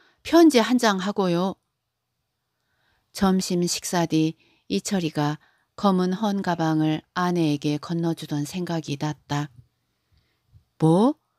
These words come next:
돈하고 편지? 그래, 편지에 뭐라고 했던가?" "사장님,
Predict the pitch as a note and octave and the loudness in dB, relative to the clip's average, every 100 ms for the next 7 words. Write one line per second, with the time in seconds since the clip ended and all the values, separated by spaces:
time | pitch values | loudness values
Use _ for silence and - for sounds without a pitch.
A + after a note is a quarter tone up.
0 | _ _ - - F3 F3 E3 D#3 - F#3+ | _ _ -8 0 4 4 2 -2 -4 -4
1 | E3+ D#3 F3 A3+ - _ _ _ _ _ | -4 -2 -2 -2 -4 _ _ _ _ _
2 | - F#3+ D#3+ C#3 - _ _ _ - B3+ | -2 2 2 0 -8 _ _ _ 2 2
3 | G#3+ E3+ D3+ F3 G#3+ G3+ F3 E3+ - E3+ | 4 0 0 0 2 0 0 -6 -4 -4
4 | E3 D#3+ F#3 B3 _ _ _ _ _ _ | -2 -2 -2 -6 _ _ _ _ _ _
5 | _ _ _ _ _ _ _ _ _ _ | _ _ _ _ _ _ _ _ _ _
6 | - - G#3 F#3+ F#3 F#3 G3+ D#3 | -10 -4 0 2 2 2 2 0